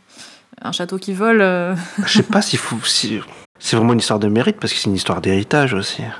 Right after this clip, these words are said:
Speaker 2: avec la pierre, euh.
Speaker 1: Oui, c'est vrai. C'est vrai que
Speaker 2: Puis
Speaker 1: le terme mérite est pas forcément bien, ouais, ce
Speaker 2: Ouais.
Speaker 1: que je veux dire, c'est que, enfin,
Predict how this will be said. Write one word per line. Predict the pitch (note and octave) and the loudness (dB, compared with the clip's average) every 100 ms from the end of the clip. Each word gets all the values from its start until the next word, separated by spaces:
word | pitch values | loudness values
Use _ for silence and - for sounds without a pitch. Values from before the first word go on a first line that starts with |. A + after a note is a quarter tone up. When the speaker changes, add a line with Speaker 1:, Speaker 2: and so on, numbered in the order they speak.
| - | -8
Speaker 2:
avec | G2+ G#2 | -6 -2
la | G2 | -4
pierre, | - - A2+ A#2 A2+ | -4 0 2 2 0
euh. | G#2 G#2+ | -2 4
Speaker 1:
Oui, | C4 D#4 | 6 6
c'est | D4+ - A#3+ | 4 0 0
vrai. | A3+ G#3+ G#3 _ - - | 2 -2 -4 _ -20 -4
C'est | A#3 | 0
vrai | B3 | 2
que | |
Speaker 2:
Puis | A#3+ | 0
Speaker 1:
le | G#3+ | 0
terme | A3 G#3+ | 0 0
mérite | G#3 A3 G#3+ | -2 -4 -6
est | |
pas | G#3 F#3+ | -8 -8
forcément | G3 - G3+ G3 | -8 -12 -10 -10
bien, | F#3+ G3 F#3+ F#3+ | -8 -8 -8 -6
ouais, | F#3+ G3 | -4 -6
ce | G3 G#3+ | -4 0
Speaker 2:
Ouais. | G#3 | 0
Speaker 1:
que | |
je | F#3+ | 0
veux | G3+ | -2
dire, | G3+ | -2
c'est | A#3 A3 | -4 -6
que, | G#3 G3 F#3+ F#3 - _ _ _ | -6 -4 -6 -8 -16 _ _ _
enfin, | G#3+ F#3 | -2 -2